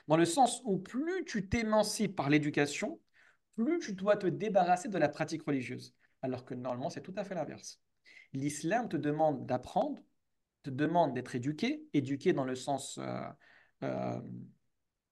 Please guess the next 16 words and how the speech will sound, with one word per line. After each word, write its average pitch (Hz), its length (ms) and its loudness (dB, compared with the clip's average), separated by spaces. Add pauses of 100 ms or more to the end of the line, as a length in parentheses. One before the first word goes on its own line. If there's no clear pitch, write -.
(500)
scientifique, 190 640 -4
hein, 151 60 2
du 131 140 -6
terme. 117 300 -4
C'est 117 160 -10
pas 156 120 6
une 143 100 2
éducation 127 640 -4
dans 135 100 -2
le 123 80 -6
sens 123 160 -8
de 117 60 -4
la 120 100 0
maison, 160 220 2
comprenez-moi 135 380 -4
bien. 202 220 -2